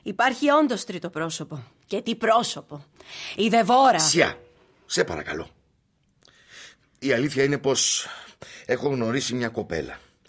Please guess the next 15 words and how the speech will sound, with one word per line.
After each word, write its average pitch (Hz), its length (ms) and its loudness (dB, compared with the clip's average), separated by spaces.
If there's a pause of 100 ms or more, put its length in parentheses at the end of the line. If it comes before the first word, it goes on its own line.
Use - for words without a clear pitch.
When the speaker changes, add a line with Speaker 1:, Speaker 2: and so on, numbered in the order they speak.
(560)
Speaker 2:
Δεν 127 160 0
είναι 156 180 0
αυτός 113 480 -2
ο 98 60 -2
λόγος 82 560 -4
όμως 87 420 -6
που 101 120 -6
αποφάσισα 98 540 -4
να 95 100 -4
ζητήσω 92 420 -6
διαζύγιο 90 480 -4
από 82 120 -8
τη 87 80 -10
μητέρα 82 360 -6
σας. - 320 -10